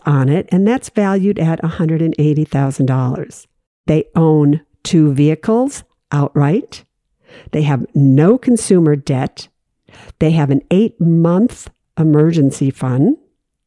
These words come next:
They have three hundred thousand dollars in combination of a Roth and a traditional I R A, and they both have seven hundred fifty thousand dollars in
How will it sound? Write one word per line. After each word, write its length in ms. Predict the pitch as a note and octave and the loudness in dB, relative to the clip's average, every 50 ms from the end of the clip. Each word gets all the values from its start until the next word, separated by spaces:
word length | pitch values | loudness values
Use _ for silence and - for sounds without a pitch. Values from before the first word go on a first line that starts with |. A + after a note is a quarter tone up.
| _ _ _ _ _ _ _ _ - - - - - - - | _ _ _ _ _ _ _ _ -20 -20 -20 -20 -20 -8 -4
They 120 | F3+ E3+ F3 | -2 0 2
have 180 | E3 D3+ C#3+ - | 2 0 0 -4
three 460 | - - - - F3 F3+ G#3+ B3+ C4+ | -8 -14 -6 -2 2 2 2 2 2
hundred 300 | A#3 C4 B3 C4 B3+ - | 2 0 0 0 -2 -2
thousand 360 | - G#3 G3+ G3+ - - G3+ | -2 -2 -2 -2 -2 -2 0
dollars 420 | F#3+ F#3 F3+ F3+ F3+ F#3 F3+ - - | 0 0 0 0 0 0 -2 -2 -2
in 180 | - F3 F3 | -2 -2 -2
combination 800 | - - F#3+ E3 D#3+ E3 D#3+ D#3 D3+ D#3 D#3+ F3 - - G3+ G3+ - | 0 -2 -2 -2 0 0 2 2 2 2 0 0 0 0 0 0 0
of 180 | - D3 C3+ | 0 -2 0
a 100 | D3 C3+ | 0 -2
Roth 480 | C3 B2 B2+ D3+ E3 E3 E3+ G3 - - - | 0 0 0 0 2 2 0 0 -4 -4 -2
and 140 | D#3 D#3+ D3+ | -2 0 0
a 60 | C3+ | -2
traditional 720 | - - C3+ B2 C3+ - G#3 B3+ C4+ - - A3+ G#3 G3 | -2 -4 -6 -6 -4 -2 0 0 0 0 -2 -2 0 0
I 180 | F3 F3 E3+ E3+ | 0 -2 -2 -2
R 180 | D#3+ D#3+ D#3+ | -2 -2 0
A, 340 | D#3 D#3 D#3+ D#3+ D#3+ - _ _ _ _ _ _ _ _ - - - - - - | 0 0 -2 -2 -4 -4 _ _ _ _ _ _ _ _ -20 -20 -20 -20 -10 -4
and 200 | G3 G3 G3 G3+ | 0 2 2 2
they 100 | F#3+ F#3+ | 2 2
both 320 | - - G#3 A3 A#3 - | 0 0 0 0 0 -2
have 300 | - G3+ F#3+ F#3+ F#3+ F3+ - | -2 -2 -2 -2 -2 -2 -6
seven 340 | - - F#3+ G3 G3 G#3+ F#3+ | -6 -4 -2 -2 0 0 0
hundred 240 | G3+ G3 G3 G3 | 0 0 -2 -2
fifty 280 | - - F3+ - - F#3+ | -4 -4 -6 -2 -2 -4
thousand 400 | - - E3 E3 E3 - F3+ E3+ | -2 -2 -2 -2 -2 -2 -2 -2
dollars 560 | D#3 D3+ D3+ D3 C#3+ C#3+ C#3 C#3 C#3+ C3+ - | 0 0 0 0 0 0 0 -2 -2 -4 -6
in 380 | - - D3 C#3+ C3+ C3+ C#3+ | -2 0 0 2 2 0 0